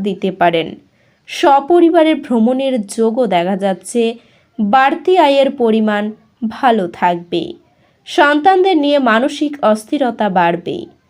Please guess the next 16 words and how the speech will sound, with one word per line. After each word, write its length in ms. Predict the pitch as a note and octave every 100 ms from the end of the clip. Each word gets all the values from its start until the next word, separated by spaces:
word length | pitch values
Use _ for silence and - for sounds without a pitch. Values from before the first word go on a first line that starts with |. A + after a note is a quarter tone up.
| _ _ _
নতুন 540 | A#3+ B3+ C#4+ C#4+ F4+ G3+ E3+
বিবাহিতদের 760 | G#3 B3+ G#3+ D4+ E4+ F4 D#4 D#4
ভ্রমণের 560 | C#4+ - A3+ C4 C4+ C4 G3+
যোগ 240 | - A3 G#3
দেখা 280 | F#3 F3 -
যাচ্ছে। 460 | F#3 F3 E3+ - A3+ - - _ -
প্রতিবেশীদের 880 | D#4 A#3+ E4+ E4 E4+ F#4 E4+ G3+ G3 F4 - _ _ -
প্রতারণার 600 | D4+ D4 F#4 F4+ E4+ D#4+ D#4+
শিকার 500 | - C4+ - G#3 F3 - -
হতেও 420 | - C4+ B3 F3+ F3
পারেন। 320 | - G2+ - - _ _ _ _
এ 120 | - G3
রাশির 540 | F#3+ G3 - A#3+ E3+ - - _ _ _
শুভ 300 | - E4 C#4+ D4 F#4 C4+
রং 160 | G#3+ C4
হবে 420 | D4 D#4 G#3+ G3